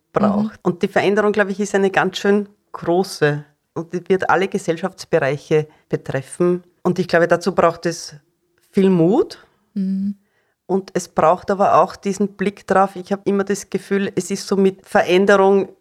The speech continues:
Speaker 1: Und wenn man sagt, wir haben die Klimakrise und wir wollen diese Klimakrise in irgendeiner Form in den Griff oder nicht wollen. Es geht, glaube ich, nicht um wollen, sondern es
Speaker 2: Wir
Speaker 1: geht
Speaker 2: müssen.
Speaker 1: um, um müssen. Die
Speaker 2: Ja.
Speaker 1: Szenarien sind einfach, wenn wir nichts tun, eine Katastrophe. Das heißt, damit wir sozusagen eine Veränderung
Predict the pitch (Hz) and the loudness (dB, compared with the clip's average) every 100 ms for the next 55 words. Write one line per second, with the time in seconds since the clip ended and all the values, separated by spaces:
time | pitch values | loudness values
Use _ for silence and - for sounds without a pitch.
0 | _ - 160 - - 151 156 151 160 151 | _ -12 -12 -12 -6 -4 -2 -4 -8 -8
1 | - - 156 147 156 190 220 208 196 185 | -12 -8 -6 -6 -6 0 2 2 2 0
2 | 185 180 165 165 156 156 156 160 156 - | 0 -4 -4 -6 -6 -6 -6 -8 -12 -4
3 | 190 202 190 165 165 120 196 190 165 165 | -2 -2 -2 -6 -4 -2 -2 0 -4 -2
4 | 160 160 165 165 156 151 - 190 - 151 | 0 -2 -4 -10 -10 -6 -4 -4 -4 -6
5 | 160 185 170 139 143 147 - 185 - 160 | -4 -4 -4 -6 -6 -6 -6 -6 -4 -2
6 | 156 165 160 156 170 202 202 156 151 160 | -2 -2 0 2 4 2 -2 -6 -6 -2
7 | 202 190 175 160 160 156 165 165 160 208 | 0 0 0 0 -2 -2 0 2 4 2
8 | - 208 196 190 170 165 175 165 131 143 | 0 -2 0 -2 -4 -4 -2 0 0 -2
9 | 156 160 170 160 127 147 160 156 156 160 | -4 -4 -6 -6 -6 -6 -6 -4 -4 -4
10 | 160 175 - - - 160 160 - - - | -4 -6 -10 -12 -4 -4 -4 -10 -20 -20
11 | _ - 165 - 156 156 - 156 165 - | _ -8 -6 -4 -6 -8 -6 -4 -4 0
12 | 220 233 _ _ - 175 175 170 - - | -2 -2 _ _ -10 -2 0 0 -6 -2
13 | 180 180 175 165 165 175 - 170 165 165 | 0 2 4 2 0 -12 -4 0 0 2
14 | 139 160 165 160 165 165 | 0 2 2 2 -2 -6